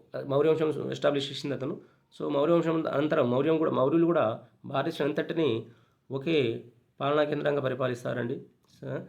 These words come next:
తర్వాత మౌర్యులు అనంతరం అంతమైపోయిన తర్వాత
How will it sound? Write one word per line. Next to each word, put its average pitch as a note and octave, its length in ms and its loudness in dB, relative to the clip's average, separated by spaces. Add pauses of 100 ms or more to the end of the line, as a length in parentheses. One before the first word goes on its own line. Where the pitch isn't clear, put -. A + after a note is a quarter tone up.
(400)
తర్వాత F3+ 320 2
మౌర్యులు E3 480 6
అనంతరం D#3+ 580 2 (320)
అంతమైపోయిన D3+ 500 0
తర్వాత D3 520 2